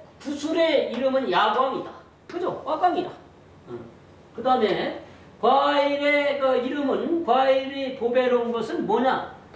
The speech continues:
오얏과 번뇌다. 그다음에 사과와 우리가 배다. 배이고, 그죠?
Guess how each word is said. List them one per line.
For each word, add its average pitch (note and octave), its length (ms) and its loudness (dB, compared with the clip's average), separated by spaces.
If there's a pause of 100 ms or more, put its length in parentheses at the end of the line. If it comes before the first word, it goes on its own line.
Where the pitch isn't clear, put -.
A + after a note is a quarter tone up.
(120)
오얏과 A#3 920 0
번뇌다. G3 560 -4 (260)
그다음에 F3 380 -2
사과와 F#3 880 0
우리가 D3 300 -6
배다. B2 680 -6 (400)
배이고, B3+ 920 2
그죠? C4+ 400 -2